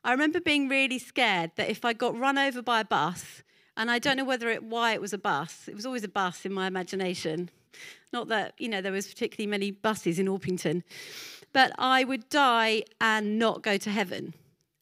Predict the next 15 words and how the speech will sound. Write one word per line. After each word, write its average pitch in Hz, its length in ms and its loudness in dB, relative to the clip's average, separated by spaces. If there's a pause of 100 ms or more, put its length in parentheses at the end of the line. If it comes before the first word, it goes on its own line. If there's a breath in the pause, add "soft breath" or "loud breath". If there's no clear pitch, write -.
And 226 260 0
that 311 200 4
was 302 140 0 (100)
honestly 330 500 6
one 214 140 -2
of 220 80 -2
my 220 140 0
primary 240 500 2
motivators 202 920 -2
in 196 160 -4
inviting 190 420 -4
Jesus 185 340 -4
into 180 220 -8
my 196 80 -6
life. 180 400 -4